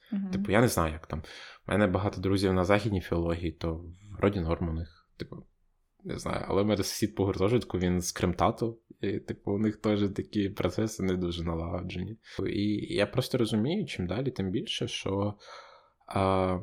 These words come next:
Speaker 2: ну, типу, вишка, да, це класно, типу, да, диплом треба мати,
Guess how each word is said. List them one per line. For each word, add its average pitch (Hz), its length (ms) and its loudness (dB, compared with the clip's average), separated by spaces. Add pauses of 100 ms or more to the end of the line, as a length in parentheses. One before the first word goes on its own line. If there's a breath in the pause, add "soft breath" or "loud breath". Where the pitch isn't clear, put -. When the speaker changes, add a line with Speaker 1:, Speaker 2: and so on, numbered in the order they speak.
(160)
Speaker 2:
ну, 120 140 6
типу, - 360 -6
вишка, 117 460 2
да, 85 240 2
це - 180 -8
класно, 85 520 0
типу, - 280 -10
да, 101 200 0
диплом 107 480 2
треба 95 360 2
мати, 87 460 2